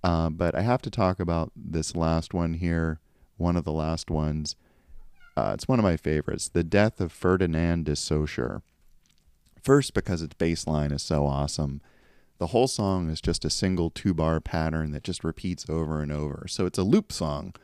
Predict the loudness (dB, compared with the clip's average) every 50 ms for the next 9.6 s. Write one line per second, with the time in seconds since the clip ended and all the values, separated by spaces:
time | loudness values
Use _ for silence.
0 | _ _ _ _ _ _ -8 0 2 4 4 4 6 6 6 6 6 4 0 2
1 | 4 4 4 4 2 0 0 -2 -2 -6 -10 -14 -8 -4 -2 -2 -2 -2 0 0
2 | 0 2 0 0 -4 -8 -10 -12 -14 -14 _ -2 0 2 2 0 -2 -4 _ _
3 | _ _ _ -16 -10 -4 0 0 0 2 2 2 2 2 2 0 -2 -2 0 0
4 | 0 0 0 -2 -2 0 2 2 2 2 2 0 0 0 0 0 0 0 -2 -4
5 | -10 -8 -4 -4 -4 -2 -2 -2 -2 -2 -6 -2 2 4 4 6 4 4 2 -2
6 | 0 2 2 2 2 0 0 0 2 4 2 4 4 2 2 2 0 -4 -8 -10
7 | -16 _ _ _ _ _ -6 0 2 2 4 4 4 2 2 2 2 0 0 -2
8 | -2 -2 -2 0 -2 -2 -2 -2 -2 -2 -2 -4 -8 _ -20 _ _ _ _ _
9 | _ _ -2 2 2 4 4 2 2 0 -2